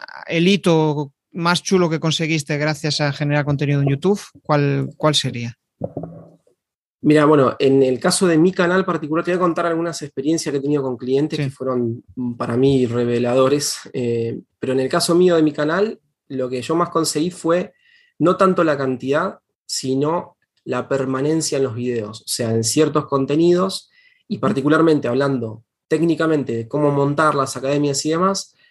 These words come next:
Speaker 2: las personas que me contactan me dicen, "Tu contenido es muy distinto a, a todo lo que vi", porque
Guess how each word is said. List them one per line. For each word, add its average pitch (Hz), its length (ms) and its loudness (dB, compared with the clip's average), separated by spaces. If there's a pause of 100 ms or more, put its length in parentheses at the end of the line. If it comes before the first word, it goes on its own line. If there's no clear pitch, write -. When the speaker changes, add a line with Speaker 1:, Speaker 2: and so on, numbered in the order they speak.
(360)
Speaker 2:
las - 180 -4
personas 165 340 0
que 147 80 -4
me 143 100 0
contactan 151 420 0
me 135 100 4
dicen, 120 520 -2 (920)
"Tu 135 100 -10
contenido 139 480 2
es 139 100 -4 (200)
muy 180 460 2
distinto 180 420 -2
a, 135 260 -2
a 123 60 -12
todo 143 180 -4
lo 135 120 -4
que 127 100 -8
vi", 117 260 -12
porque 123 460 -2